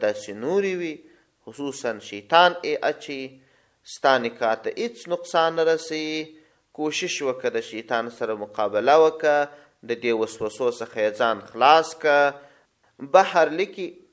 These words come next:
حتی لو طلق ولم يسمع نفسه لا يقع وإن صحح الحروف.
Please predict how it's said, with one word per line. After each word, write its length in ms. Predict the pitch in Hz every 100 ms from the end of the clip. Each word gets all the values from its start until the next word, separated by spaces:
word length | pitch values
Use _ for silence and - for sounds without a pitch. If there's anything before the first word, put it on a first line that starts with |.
| _ _ _ _ _ -
حتی 540 | 165 196 - - 190 170 160
لو 160 | 160 160 151 -
طلق 540 | 175 175 156 180 180 175 156 147
ولم 460 | 143 151 170 160
يسمع 920 | 151 147 160 - - 143 160 135 135
نفسه 600 | 139 160 - - 190 180 190 185 135 147 170
لا 160 | 208
يقع 500 | 214 202 196 165 143
وإن 640 | 143 139 123 120 - 123 113
صحح 600 | - - - - 123 -
الحروف. 760 | 117 110 - 113 135 143 139